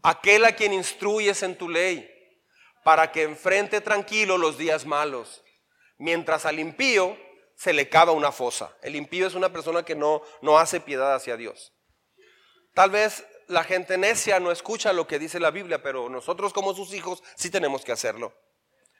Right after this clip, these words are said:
Aquí está hablando el alumno, ¿eh? O sea, aquí está hablando el salmista y dice, "Dichoso", no, no está hablando Dios,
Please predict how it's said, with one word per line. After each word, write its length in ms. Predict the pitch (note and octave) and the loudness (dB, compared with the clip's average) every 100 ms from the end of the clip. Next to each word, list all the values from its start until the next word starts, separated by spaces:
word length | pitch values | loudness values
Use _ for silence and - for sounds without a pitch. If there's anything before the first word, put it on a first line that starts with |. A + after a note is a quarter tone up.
| _ | _
Aquí 220 | - - F3 | -10 -6 2
está 140 | G#3 | 6
hablando 1000 | G3+ G#3 G#3+ G#3+ A3 - - _ _ _ | 8 8 8 6 4 0 -20 _ _ _
el 140 | E3+ D3 | 2 4
alumno, 420 | D#3 A3+ F#3+ E3+ | 4 2 2 2
¿eh? 120 | - - - _ _ _ _ _ | 0 -8 -20 _ _ _ _ _
O 40 | - | 2
sea, 160 | E3+ E3 | 4 4
aquí 140 | D3+ | 0
está 160 | E3+ F#3 | 4 6
hablando 280 | F#3+ G3 G3+ | 6 6 4
el 60 | |
salmista 380 | G3+ E3+ G3+ G3 | 2 2 0 -2
y 60 | F3 | -4
dice, 260 | D#3+ C#3 - _ | -4 -6 -8 _
"Dichoso", 720 | C#3+ F3+ G#3 A#3 - F#3 A2+ - | -12 -4 2 2 2 -4 -4 -2
no, 180 | F#3+ | 0
no 420 | G3 F#3+ G3 F#3+ G3 | 0 -4 -2 4 4
está 160 | G3 | 6
hablando 300 | G3 F#3+ F#3 | 4 4 2
Dios, 260 | F3 F#3+ | 0 0